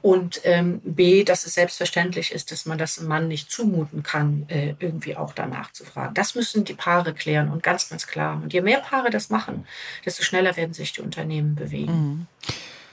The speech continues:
Speaker 2: Das finde ich auch ganz interessant, dass man erstmal so auf dieser, sagen wir mal, individuellen Ebene anfängt, das erstmal in der Partnerschaft diskutiert. Und da würde ich dich jetzt auch f-, mit deinem Blick als Psychologin, äh,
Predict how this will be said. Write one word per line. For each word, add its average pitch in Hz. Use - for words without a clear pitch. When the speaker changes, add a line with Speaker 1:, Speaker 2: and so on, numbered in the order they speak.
Speaker 2:
Das 170
finde 240
ich 240
auch -
ganz 196
interessant, 202
dass 180
man 165
erstmal 180
so 175
auf -
dieser, 180
sagen 185
wir 202
mal, 170
individuellen 196
Ebene 185
anfängt, 226
das 175
erstmal 190
in 240
der 240
Partnerschaft 196
diskutiert. 180
Und -
da 196
würde 214
ich -
dich -
jetzt 175
auch -
f-, -
mit 143
deinem 147
Blick 185
als 170
Psychologin, 180
äh, 165